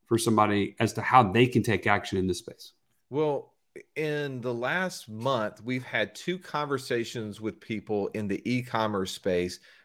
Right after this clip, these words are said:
Speaker 2: both who have shared one idea, which was, or maybe it's two ideas, same idea, but a, a little bit nuanced. One of them was talking about buying blog sites that had affiliates,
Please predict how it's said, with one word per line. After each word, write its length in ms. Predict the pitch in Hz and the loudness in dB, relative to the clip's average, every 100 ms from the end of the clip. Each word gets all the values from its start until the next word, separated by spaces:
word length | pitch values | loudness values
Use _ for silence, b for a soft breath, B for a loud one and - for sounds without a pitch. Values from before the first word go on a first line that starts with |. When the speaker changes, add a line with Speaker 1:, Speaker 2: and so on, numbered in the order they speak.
| _ | _
Speaker 2:
both 540 | 101 101 123 170 170 | -2 8 10 10 8
who 260 | - 131 120 | 4 6 10
have 160 | 117 101 | 8 6
shared 520 | - 127 123 113 92 | 2 6 10 8 6
one 360 | 95 110 120 | -2 0 4
idea, 640 | 117 110 95 101 95 85 - b b | 4 4 4 2 2 2 -2 b b
which 240 | 120 123 110 | 0 0 0
was, 460 | 107 104 104 95 - _ _ _ | 4 4 4 0 -14 _ _ _
or 200 | 104 107 - | 0 0 0
maybe 180 | 117 127 | 0 2
it's 120 | 120 | 2
two 240 | - 139 | 0 6
ideas, 340 | 107 98 101 - | 6 6 2 0
same 240 | 127 127 | 2 4
idea, 320 | 120 104 110 | 2 4 2
but 160 | 101 101 - | 2 0 -2
a, 120 | 104 110 - | -4 -4 0
a 60 | |
little 260 | 110 127 131 | 2 4 2
bit 240 | 113 120 | 2 -2
nuanced. 460 | 117 113 107 104 - b b b b b | 0 2 2 0 -8 b b b b b
One 260 | 107 143 202 | 2 6 8
of 160 | 165 | 8
them 160 | 139 131 | 8 6
was 140 | 117 | 2
talking 320 | - 135 143 | 4 2 4
about 340 | 127 120 110 98 | 6 6 4 4
buying 540 | 110 120 147 165 147 | 6 6 6 4 2
blog 340 | 123 123 120 120 | 6 8 8 6
sites 420 | - 90 107 - | 2 2 0 0
that 180 | 120 104 | 2 2
had 260 | - 117 | 6 6
affiliates, 920 | 110 - - 143 151 156 160 160 - | 6 0 6 8 10 8 4 2 -4